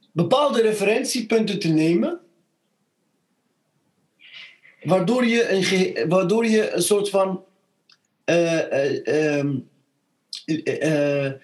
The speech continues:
een, een historische verankering geeft aan een, eh, aan het mensbeeld,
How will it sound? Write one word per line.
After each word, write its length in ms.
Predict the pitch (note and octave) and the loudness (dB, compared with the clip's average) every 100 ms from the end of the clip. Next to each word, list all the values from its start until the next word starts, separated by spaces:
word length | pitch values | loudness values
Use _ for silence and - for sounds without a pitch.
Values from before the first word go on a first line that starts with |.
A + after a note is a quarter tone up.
| - _ _ | -20 _ _
een, 300 | - E3 D#3+ | -2 -2 0
een 120 | E3+ F3 | 0 0
historische 800 | E3+ F3 - C4+ C4+ A3+ - | 2 0 -2 0 0 0 0
verankering 880 | F#3+ G3 - C#4 D4 - G#3 G3 E3 | -2 -2 0 0 2 2 0 0 0
geeft 560 | F#3+ A3+ B3+ - - - _ - | 0 -2 -2 -8 -14 -20 _ 0
aan 500 | G3+ A3+ C4+ C4+ - _ _ _ _ _ | 0 0 -2 -8 -14 _ _ _ _ _
een, 460 | F#3+ G3 F#3+ F#3 - _ _ _ _ _ - | 0 0 0 -4 -8 _ _ _ _ _ -4
eh, 340 | D#3 D#3 C#3+ - - - - _ _ _ | 0 0 0 -4 -12 -20 -20 _ _ _
aan 160 | F#3 F#3 | 0 0
het 120 | E3 | 2
mensbeeld, 720 | A3+ B3 E3 A3 A3+ A3+ - | 2 2 0 2 2 -2 -12